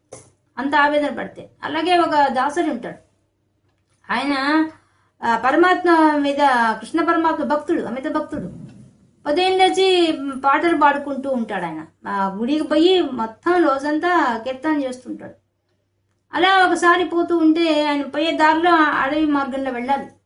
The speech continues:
అక్కడ ఒక చెట్టు మీద ఒక బ్రహ్మరాక్షసుడు ఉంటాడు. ఏం భయం లేకుండా వెళ్తున్నావని ఎగిరి దూకుతాడు. దూకి 'నేను తినేస్తా' అంటాడు.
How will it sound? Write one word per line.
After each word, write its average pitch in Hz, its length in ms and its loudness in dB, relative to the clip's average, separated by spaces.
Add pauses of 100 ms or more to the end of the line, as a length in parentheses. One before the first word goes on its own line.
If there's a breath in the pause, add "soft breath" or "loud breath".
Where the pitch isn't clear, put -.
(640)
అక్కడ 349 260 0 (360)
ఒక 254 420 -2
చెట్టు 269 180 -6
మీద 330 220 -2
ఒక 220 220 -2
బ్రహ్మరాక్షసుడు 302 680 0
ఉంటాడు. 175 380 -14 (1500)
ఏం 330 220 4
భయం 330 360 0
లేకుండా 349 400 4
వెళ్తున్నావని 311 680 2
ఎగిరి 320 340 0
దూకుతాడు. 294 560 -4 (240)
దూకి 349 240 0
'నేను 311 200 2
తినేస్తా' 311 480 -2
అంటాడు. - 440 -14